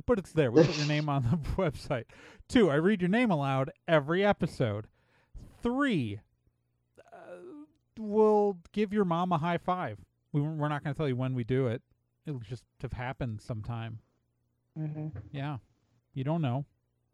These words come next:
Speaker 1: All right. <laughs> Let me make sure. I, like, I feel a cough coming out, so I don't wanna, like, start reading the names and then cough. All right, I think I'm clear. All right, so the, the, the, the following people are in, currently in the Hall of Awesome.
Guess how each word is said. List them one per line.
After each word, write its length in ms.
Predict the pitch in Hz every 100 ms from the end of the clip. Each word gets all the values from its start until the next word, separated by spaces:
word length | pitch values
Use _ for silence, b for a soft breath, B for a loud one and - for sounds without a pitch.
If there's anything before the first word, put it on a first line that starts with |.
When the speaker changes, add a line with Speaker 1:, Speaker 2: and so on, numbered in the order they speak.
| _ _ _ _ _ _ _ _ _ _ _ _ 175
Speaker 1:
All 80 | 147
right. 120 | - _ _ _ _ _ _
<laughs> 440 | - - 147 -
Let 120 | 180 160
me 100 | 139
make 180 | 139
sure. 220 | - 147 123
I, 80 | 135
like, 180 | 135 120
I 40 |
feel 200 | - 143
a 20 | 98
cough 300 | - 120 -
coming 200 | 139 135 139
out, 180 | 147
so 100 | 143 117
I 40 |
don't 140 | 123
wanna, 160 | 131 120
like, 160 | 120 - 120
start 260 | - 120 120
reading 440 | 117 117 120 117
the 100 | 110
names 380 | 110 107 120 113
and 120 | 104
then 140 | 104 101
cough. 360 | 120 110 127 - _ _ _ _ _ _ _ _ _ _ _ _ _ _ _ 131
All 60 |
right, 180 | 107 87 104
I 20 |
think 160 | 120 104
I'm 200 | 110 107
clear. 200 | - 135
All 120 | 190
right, 160 | 165 -
so 160 | 196
the, 100 | 170 160 175 185
the, 160 | 165
the, 160 | 147 160 -
the 340 | 170 156 160 139
following 380 | - 247 240 208
people 260 | 214 165
are 140 | 160 151
in, 200 | 151 147
currently 400 | - 190 170 175
in 120 | 160
the 60 | 160
Hall 200 | 139 147
of 80 | 131
Awesome. 540 | 123 117 - 98 95